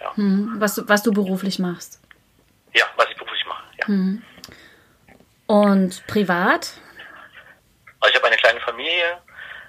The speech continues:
Speaker 1: eine kleine eigene gegründet. Wir sind zu dritt und, ähm, erweitern uns gerade auf vier.
Speaker 2: <laughs>
Speaker 1: Also
Speaker 2: Ihr habt
Speaker 1: nicht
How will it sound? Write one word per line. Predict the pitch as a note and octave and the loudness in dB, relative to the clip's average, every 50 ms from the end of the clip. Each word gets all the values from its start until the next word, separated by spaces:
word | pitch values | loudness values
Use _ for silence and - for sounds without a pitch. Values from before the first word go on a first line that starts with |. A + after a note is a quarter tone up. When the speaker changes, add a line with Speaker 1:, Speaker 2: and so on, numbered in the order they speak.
| - _ | -20 _
Speaker 1:
eine | - F2 F2 | -20 -14 -12
kleine | - - F2+ F2+ F2 E2 E2+ | -6 -4 -4 -2 0 0 0
eigene | F#2 G#2+ A#2 B2 A#2+ A#2+ A#2+ B2+ C#3 - - - - _ | 0 0 -2 -4 -4 -4 -4 -6 -8 -14 -20 -20 -20 _
gegründet. | _ - - - B2+ B2+ B2+ C3 B2+ - - - _ - - - - - - - - - _ _ - - _ - | _ -6 -6 -4 -6 -6 -8 -10 -10 -10 -12 -12 _ -20 -20 -20 -20 -20 -20 -20 -20 -20 _ _ -20 -6 _ 2
Wir | A#2 A#2 | 2 2
sind | C3+ C#3 C#3 C3+ C3 - - | 2 0 -2 -6 -10 -8 -6
zu | - C3+ | -4 -2
dritt | - - E3+ - | 0 0 0 0
und, | - C#3+ C#3+ C#3+ - | -2 -6 -6 -4 0
ähm, | - C3+ C3 C3+ C3+ C3+ C3 C3 B2+ B2 B2 B2 - - - - - | 2 4 4 4 2 2 -2 -8 -14 -16 -18 -20 -20 -18 -12 -2 0
erweitern | A2 A2+ A2+ A#2 B2 C3 B2 | 2 4 4 4 4 2 0
uns | A#2 - | -4 -2
gerade | - - A2 G#2 G#2 | 2 2 4 4 2
auf | G#2 G2+ - - - | 0 -2 -2 -2 -2
vier. | - G2+ F2 E2 - - - - | -2 -2 -4 -6 -8 -10 -4 -2
Speaker 2:
<laughs> | C4 C4 - - F4 D#4 - - A#4 - - - C5 F#4 - | -2 -2 2 2 0 2 2 0 -2 -2 -2 -2 -2 0 0
Speaker 1:
Also | - G3 - - - - - - - | 0 -2 0 2 2 2 2 4 4
Speaker 2:
Ihr | G#3+ A3 A#3 | 6 6 6
habt | A#3 - - | 6 6 4
Speaker 1:
nicht | A3+ | 2